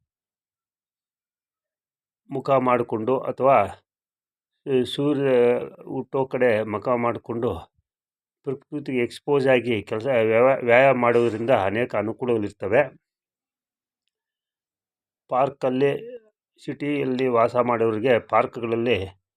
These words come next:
ವಾಕಿಂಗ್ ಮಾಡಲು ಮತ್ತು ಎಕ್ಸರ್ಸೈಜ್ ಮಾಡಲು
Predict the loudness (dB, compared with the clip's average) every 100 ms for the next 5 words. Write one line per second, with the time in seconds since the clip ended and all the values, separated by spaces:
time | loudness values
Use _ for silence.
0 | _ _ _ -2 -2 -2 -4 -2 -2 2
1 | 0 0 -4 -4 -2 -2 -4 -2 -2 -2
2 | -4 -2 -2 -2 -8